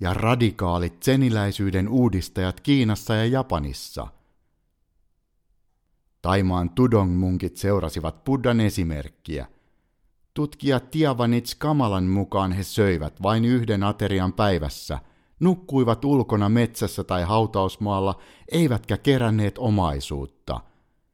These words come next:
Munkit harjoittivat itseään elämän ankaruutta ja arvaamattomuutta vastaan.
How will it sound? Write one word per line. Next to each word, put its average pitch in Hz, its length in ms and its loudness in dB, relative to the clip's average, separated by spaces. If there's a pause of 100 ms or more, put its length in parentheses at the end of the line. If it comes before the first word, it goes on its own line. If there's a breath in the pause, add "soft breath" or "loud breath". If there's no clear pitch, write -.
(600)
Munkit 98 400 2
harjoittivat 92 800 2
itseään 98 500 0
elämän 107 420 4
ankaruutta 104 800 0 (240 loud breath)
ja 78 180 -4
arvaamattomuutta 104 1160 0
vastaan. 67 640 -4